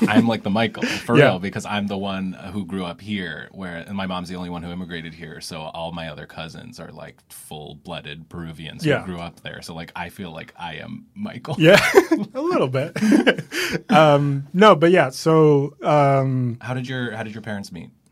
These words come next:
Speaker 2: My parents, they met in Venezuela. I th-, yeah, they met there. Um, both of them, um, were, uh,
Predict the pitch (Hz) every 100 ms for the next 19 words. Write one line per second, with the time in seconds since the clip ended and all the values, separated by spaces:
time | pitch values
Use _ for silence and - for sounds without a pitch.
0 | - 135 135 135 156 165 175 175 170 -
1 | - 156 147 143 143 139 135 135 _ -
2 | 143 139 135 131 127 127 123 - _ -
3 | 139 123 117 127 147 190 202 - - 170
4 | 175 143 113 139 139 127 135 127 127 _
5 | - 127 123 120 117 110 _ _ _ _
6 | _ _ - 113 131 127 127 127 131 127
7 | 127 123 143 _ 135 127 123 117 117 113
8 | - _ 127 127 120 117 120 - _ _
9 | _ _ _ _ _ - 120 113 110 104